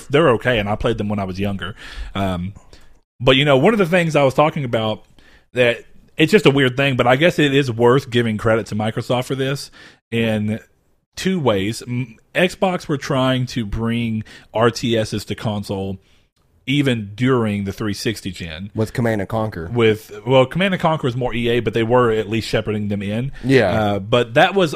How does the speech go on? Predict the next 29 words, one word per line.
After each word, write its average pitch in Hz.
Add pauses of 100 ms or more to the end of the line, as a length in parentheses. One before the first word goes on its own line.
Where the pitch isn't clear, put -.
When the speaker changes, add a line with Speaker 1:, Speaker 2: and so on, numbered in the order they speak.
(120)
Speaker 1:
hey, 165
how 156
do 190
we 190
bring 175
them 170
to 147
console 143
with 110
controller 131
configurations? 92 (400)
Uh, 107
and 117
we 120
saw 120
that, 110
of 104
course, 127
with 107
the 107
first 110
Halo 123
Wars 98
that 95
was 95
a 90
three 98
sixty 90
game. 90